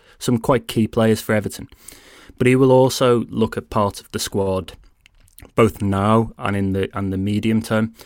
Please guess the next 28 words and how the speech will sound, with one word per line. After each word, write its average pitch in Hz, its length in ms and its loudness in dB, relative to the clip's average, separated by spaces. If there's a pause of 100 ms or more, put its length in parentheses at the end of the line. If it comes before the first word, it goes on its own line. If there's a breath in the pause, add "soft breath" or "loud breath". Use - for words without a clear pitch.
(340 loud breath)
and 104 160 -2
know 104 200 0
that 95 220 -6
there's 101 140 -6
improvement 104 640 -4
needed 110 400 0
in, 98 220 -6
in, 101 260 -8
in 101 140 -6
terms 98 240 -6
of 95 100 -12
quality 101 520 0
and 95 220 -6
depth. - 520 -12 (420 loud breath)
So, 101 460 0
for 123 320 4
example, 104 640 -2 (200)
he's - 200 -14
been 101 360 -4 (720)
pretty 120 320 0
open 110 260 0
in 104 120 0
saying 104 380 -2
that 101 100 -4
he, 98 180 -6
he 107 60 -6
feels 104 400 -2
that - 180 -8